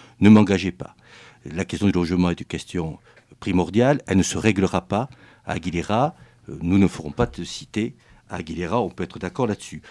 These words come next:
En revanche, dans le périmètre d'Aguilera, il y a beaucoup de choses à régler. Il y a des équipements sportifs à développer ou à dynamiser, ceux du bac,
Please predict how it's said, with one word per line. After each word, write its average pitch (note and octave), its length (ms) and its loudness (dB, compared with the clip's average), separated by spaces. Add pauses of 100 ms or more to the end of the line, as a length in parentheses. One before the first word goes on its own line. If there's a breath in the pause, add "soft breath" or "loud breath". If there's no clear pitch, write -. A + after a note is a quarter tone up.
(120 loud breath)
En - 80 -10
revanche, F2 400 4 (240)
dans A2 160 6
le G2+ 120 6
périmètre B2 800 8
d'Aguilera, F2+ 420 -2
il A#2+ 80 -2
y G2 40 0
a - 20 2
beaucoup C3+ 380 0
de - 60 -4
choses F#2 240 -4
à E2+ 40 -6
régler. A2+ 400 -4 (560 loud breath)
Il - 40 -10
y - 20 -6
a D#2+ 40 -8
des F2 160 -4
équipements A2 340 0
sportifs - 720 -6 (280 soft breath)
à - 80 -10
développer G2 580 0
ou F2+ 100 0
à F2 60 -2
dynamiser, B2 540 0 (180 soft breath)
ceux - 240 -4
du F2+ 140 -10
bac, F2+ 340 -6